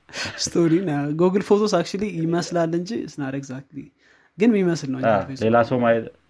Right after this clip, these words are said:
Speaker 2: ያው ሼር ካረካቸው ሰዎች ጋር ነው መሰለኝ አይ ቲንክ የሚያሳየው።
Speaker 1: አዎ።
Speaker 2: የፋሚሊ ሜምበር ምናምን።
Speaker 1: አዎ፣ እ፣ መልካም። እንግዲህ፣ እ፣
Speaker 2: እም።
Speaker 1: ይሄ ነው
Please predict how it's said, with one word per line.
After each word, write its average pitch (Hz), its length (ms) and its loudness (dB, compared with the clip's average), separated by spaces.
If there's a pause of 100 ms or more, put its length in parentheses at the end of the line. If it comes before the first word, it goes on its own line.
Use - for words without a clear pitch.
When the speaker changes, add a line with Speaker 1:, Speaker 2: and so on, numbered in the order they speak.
(380)
Speaker 2:
ያው 120 200 2
ሼር 139 220 2
ካረካቸው 117 500 -2
ሰዎች 95 280 -8
ጋር 90 160 -8
ነው 85 100 -12
መሰለኝ - 260 -16
አይ - 100 -16
ቲንክ 87 160 -16
የሚያሳየው። 85 580 -14
Speaker 1:
አዎ። 135 200 -6 (600)
Speaker 2:
የፋሚሊ 92 500 -4
ሜምበር 87 320 -6
ምናምን። 85 300 -14 (1400)
Speaker 1:
አዎ፣ 156 180 2 (300)
እ፣ 143 120 -6 (420)
መልካም። 175 380 -2 (400)
እንግዲህ፣ 175 480 -4
እ፣ 160 140 -2 (640)
Speaker 2:
እም። 95 240 -8 (640)
Speaker 1:
ይሄ - 320 4
ነው 190 160 4